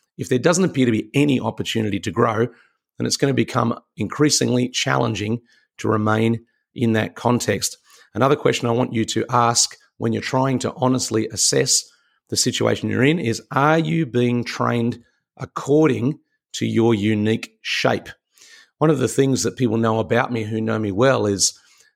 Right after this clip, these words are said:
that I feel in society and in businesses and in families and in schools, the education system, I think collectively we can do a far better job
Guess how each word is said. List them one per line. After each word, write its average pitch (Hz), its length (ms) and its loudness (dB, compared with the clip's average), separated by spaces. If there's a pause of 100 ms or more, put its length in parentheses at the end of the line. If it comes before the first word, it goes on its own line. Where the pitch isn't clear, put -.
that 107 100 -2
I 127 140 4
feel 120 380 2
in 107 260 0
society 127 800 2
and 104 160 -6 (260)
in 101 160 -4
businesses 127 720 2
and 104 300 -4
in 87 160 -6
families 127 640 0 (340)
and 107 120 -2
in 92 120 -4
schools, 127 540 2
the 113 120 2
education 110 500 -2
system, 117 400 -2 (380)
I 131 120 2
think 160 240 -2
collectively 131 520 2
we 123 160 2
can 127 120 -4
do 110 120 2
a 104 60 0
far 127 340 0
better 131 200 2
job 117 500 -2